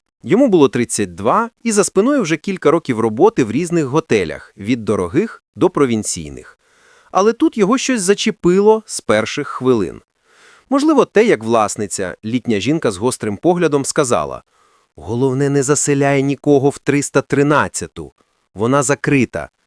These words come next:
Назавжди». Олег тоді лише кивнув, подумавши, що мова йде про ремонт або технічні проблеми, але потім дізнався, що останні п'ять років у цій кімнаті вмирали люди.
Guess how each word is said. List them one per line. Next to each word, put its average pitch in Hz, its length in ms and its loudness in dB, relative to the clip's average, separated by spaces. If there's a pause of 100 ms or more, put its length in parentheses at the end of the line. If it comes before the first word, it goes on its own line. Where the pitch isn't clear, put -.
(220)
Назавжди». 92 800 -2 (840)
Олег 240 240 4
тоді 139 200 2
лише 120 280 2
кивнув, 117 580 0 (300)
подумавши, 233 480 2
що 202 200 0
мова 214 220 4
йде 165 180 0
про 135 200 2
ремонт 143 460 2
або 139 200 0
технічні 160 500 -2
проблеми, 131 580 0 (460)
але 104 200 -2
потім 175 320 2
дізнався, 110 600 -2 (240)
що - 160 0
останні 254 360 2
п'ять 139 260 2
років 208 380 0
у 127 80 -6
цій 175 200 -2
кімнаті 147 460 0
вмирали 117 460 0
люди. 113 420 -4